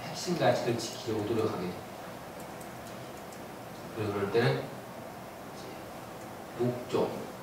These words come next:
에퀴에센스가 나옵니다. 그런 것이 그 변화된 환경에 대해서 적응으로서 선택된 것이기 때문에 그것을 적응적 묵종,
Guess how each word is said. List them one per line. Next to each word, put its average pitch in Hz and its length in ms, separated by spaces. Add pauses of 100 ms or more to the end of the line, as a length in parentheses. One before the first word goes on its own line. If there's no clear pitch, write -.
(140)
에퀴에센스가 110 960
나옵니다. - 280 (1200)
그런 123 340
것이 120 520 (1200)
그 - 300 (120)
변화된 123 540
환경에 135 640
대해서 107 480
적응으로서 113 1200 (640)
선택된 139 520
것이기 - 340
때문에 131 460 (200)
그것을 - 200 (920)
적응적 117 840
묵종, 110 400